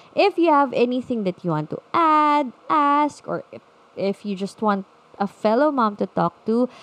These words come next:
please, as in, do not hesitate to, to send us a message over our Facebook,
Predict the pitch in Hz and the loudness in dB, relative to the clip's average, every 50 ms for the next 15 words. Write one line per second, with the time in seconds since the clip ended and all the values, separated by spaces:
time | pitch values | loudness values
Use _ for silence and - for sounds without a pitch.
0 | - - _ _ - - 294 302 320 320 320 - - - - 226 - 240 247 254 | -20 -20 _ _ -4 -2 0 2 2 2 2 0 -2 -4 -6 -4 -2 -2 -4 -2
1 | 233 247 247 247 247 262 311 311 - 277 294 285 285 - 285 254 - 262 254 247 | 0 0 2 2 2 0 0 -2 -2 0 0 0 0 -2 -4 -4 -2 -2 -4 -2
2 | - 254 226 - - - - _ _ - 247 240 233 - - 247 254 269 311 285 | -2 -4 -4 -4 -6 -10 -14 _ _ -4 -2 -2 -2 0 0 -2 -2 -2 -4 -4
3 | - 247 247 233 220 220 - 240 220 208 - - - 208 208 220 262 285 269 - | -4 -6 -6 -4 -6 -6 -4 -4 -4 -4 -4 -4 -4 -4 -2 -2 -2 -4 -2 0
4 | 220 196 180 180 175 - - 285 302 311 294 - - - 302 294 | 0 0 0 -2 -4 -6 -4 -4 -2 -2 -4 -4 -4 -4 -4 -4